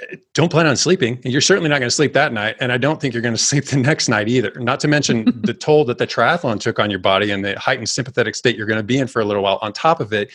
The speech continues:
Speaker 1: you're
Speaker 2: Mm.
Speaker 1: teeming with residual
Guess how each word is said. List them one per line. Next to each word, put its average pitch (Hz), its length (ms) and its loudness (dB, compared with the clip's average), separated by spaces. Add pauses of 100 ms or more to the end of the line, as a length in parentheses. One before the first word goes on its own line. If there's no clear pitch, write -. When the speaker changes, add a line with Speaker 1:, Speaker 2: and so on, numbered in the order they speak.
(460)
Speaker 1:
you're 127 140 0
Speaker 2:
Mm. 117 40 -8
Speaker 1:
teeming 143 480 2 (400)
with 120 340 0
residual 110 720 0